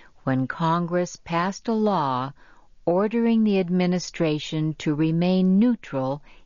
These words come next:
in any foreign conflict.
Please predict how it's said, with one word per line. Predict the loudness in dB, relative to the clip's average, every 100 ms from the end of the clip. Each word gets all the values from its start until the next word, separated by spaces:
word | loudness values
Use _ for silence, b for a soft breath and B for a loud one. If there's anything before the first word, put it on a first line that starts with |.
| b
in | 0 0 -2 0
any | 2 2 0
foreign | -2 -4 -2 0 0 -2 -4
conflict. | -2 -2 -2 -4 -6 -8 -8 -18 -20